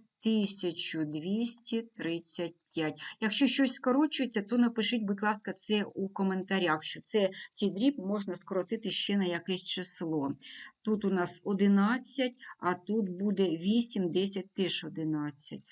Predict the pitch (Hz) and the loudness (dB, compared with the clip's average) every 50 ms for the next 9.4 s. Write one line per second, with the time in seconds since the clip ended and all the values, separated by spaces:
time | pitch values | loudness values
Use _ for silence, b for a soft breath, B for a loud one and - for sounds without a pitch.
0 | B B B _ 170 170 190 240 262 - 285 269 - - - 220 220 240 233 - | B B B _ -2 0 0 0 0 -2 -4 -6 -6 -8 -6 -4 -4 -4 -4 -4
1 | - 165 - - 185 202 220 208 - 247 247 247 214 165 147 - - _ - - | -8 -10 -8 -6 -6 -6 -4 -2 0 0 2 2 2 0 -2 -4 -6 _ -16 -18
2 | - B B B B B - 160 160 160 160 156 147 147 - - 139 139 131 - | -16 B B B B B -8 -8 -8 -6 -4 -6 -6 -6 -8 -8 -8 -8 -8 -8
3 | _ _ _ _ _ _ _ _ _ _ _ _ _ _ _ _ _ 240 240 220 | _ _ _ _ _ _ _ _ _ _ _ _ _ _ _ _ _ 6 6 6
4 | 202 - - 208 202 208 - 226 196 185 185 175 170 170 - 185 185 - 175 160 | 6 2 0 -2 -2 0 2 2 2 4 2 0 -2 -2 -4 -4 -2 -2 -2 -2
5 | 160 - - 175 165 160 170 156 156 160 165 160 165 175 190 254 294 311 B B | -4 -4 -6 -6 -4 -2 0 0 2 2 0 0 -2 -2 0 0 -2 -2 B B
6 | B B B _ - 185 170 156 170 202 220 214 202 202 - 196 185 - - - | B B B _ -4 -2 -2 0 0 2 2 2 0 0 -4 -4 -4 -4 -8 -8
7 | 190 185 202 190 175 156 143 147 - - - _ _ _ _ _ _ _ _ _ | -2 0 2 4 4 2 0 -2 -10 -18 -20 _ _ _ _ _ _ _ _ _
8 | _ _ _ _ - 196 196 190 196 185 175 151 147 - - - 156 139 143 143 | _ _ _ _ 0 2 2 2 2 -2 -4 -2 -2 -2 -2 -2 -2 -4 -4 -6
9 | - - - 208 254 - - _ | -8 -8 -6 -6 -6 -6 -8 _